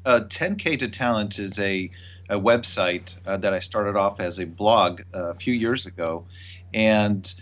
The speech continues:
it was basically kind of my, chronicling my journey with my, uh, boys. My, my oldest boy is now seventeen, and at that time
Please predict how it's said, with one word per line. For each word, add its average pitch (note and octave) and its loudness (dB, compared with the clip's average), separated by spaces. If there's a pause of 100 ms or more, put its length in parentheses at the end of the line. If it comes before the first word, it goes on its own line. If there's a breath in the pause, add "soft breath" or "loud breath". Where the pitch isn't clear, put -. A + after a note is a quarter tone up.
(280 soft breath)
it C3+ 6
was B2+ 6
basically A#2+ 4
kind B2 2
of G#2+ 0
my, G#2+ 6
chronicling B2 2
my A2 4
journey G#2+ 4
with G2 -4
my, F#2+ 0 (180)
uh, F#2+ -2
boys. F2+ 2
My, F2 -2 (100)
my F#2+ -2
oldest G#2+ 2
boy F#2+ 2
is F2 -4
now F2+ -2
seventeen, G2 2
and F2+ -2
at F2 -6
that F#2+ -4
time F#2+ 0